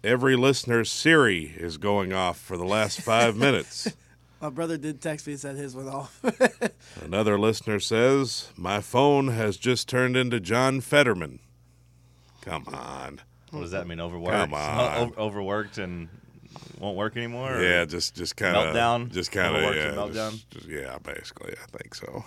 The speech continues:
Speaker 1: Come on.
Speaker 2: It's in poor taste. The guy's giving his all for Americans.
Speaker 1: That guy sure is ugly. He's one of the ugliest guys I've ever
Speaker 2: You
Speaker 1: seen.
Speaker 2: don't, you don't have any room to talk.
Speaker 1: I got a little bit looking at John Fetterman.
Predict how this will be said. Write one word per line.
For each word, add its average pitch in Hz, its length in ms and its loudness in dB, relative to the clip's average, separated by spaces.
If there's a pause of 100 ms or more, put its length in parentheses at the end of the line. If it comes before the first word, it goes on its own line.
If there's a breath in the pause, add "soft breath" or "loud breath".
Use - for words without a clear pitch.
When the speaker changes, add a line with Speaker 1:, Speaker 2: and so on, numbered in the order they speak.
(1160 soft breath)
Speaker 1:
Come 82 220 0
on. 69 540 -4 (300 loud breath)
Speaker 2:
It's - 80 -20
in 82 120 -14
poor 73 200 -16
taste. 71 460 -16 (140)
The 87 60 -20
guy's 82 260 -6
giving 82 220 -6
his 78 120 -10
all 78 240 -2
for 78 280 -8 (220)
Americans. 85 540 -10
Speaker 1:
That 190 60 -10
guy 156 120 -2
sure 127 300 2
is 110 160 2
ugly. 87 360 -2 (960 soft breath)
He's - 260 -14
one - 100 -2
of 92 60 0
the 85 60 0
ugliest 90 400 -2
guys 101 220 0
I've 95 80 -2
ever 104 140 0
Speaker 2:
You 85 60 -10
Speaker 1:
seen. 110 260 -4
Speaker 2:
don't, 117 120 -8
you 139 140 -10
don't 101 180 -8
have 80 160 -10
any 76 100 -14
room 73 200 -16
to 71 80 -20
talk. 76 320 -10 (180)
Speaker 1:
I 165 100 -12
got 214 140 -2
a 127 60 4
little 135 200 4
bit 92 300 0
looking 104 220 -2
at 95 100 -4
John 107 260 0
Fetterman. 90 420 -2